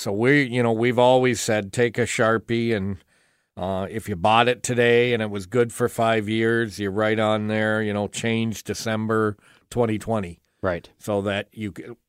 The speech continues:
Speaker 1: pull it off the wall, you look at it, say, "Oh, no, it's still good." You can plug it in, and you know when you have to throw it out,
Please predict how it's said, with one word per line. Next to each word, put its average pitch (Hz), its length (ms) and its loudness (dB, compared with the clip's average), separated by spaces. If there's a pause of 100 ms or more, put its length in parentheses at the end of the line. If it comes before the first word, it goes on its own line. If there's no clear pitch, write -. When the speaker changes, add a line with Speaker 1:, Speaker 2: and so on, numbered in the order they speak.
Speaker 1:
pull 123 220 4
it 117 60 2
off 113 300 2
the 113 80 -2
wall, 113 420 2
you 107 100 -2
look 110 220 -2
at 110 220 -2
it, 101 100 -6
say, 104 140 -6
"Oh, 98 100 -2
no, 98 220 -2
it's - 100 -10
still 107 240 -4
good." 101 260 -2
You 98 100 -6
can 98 180 -8
plug 101 240 -6
it 98 80 -4
in, 98 180 -6
and 95 320 -10 (260)
you 104 140 -2
know 110 200 2
when 104 260 0
you 98 80 -2
have 95 220 -4
to 92 60 -12
throw 92 280 -6
it 90 80 -4
out, 104 260 -2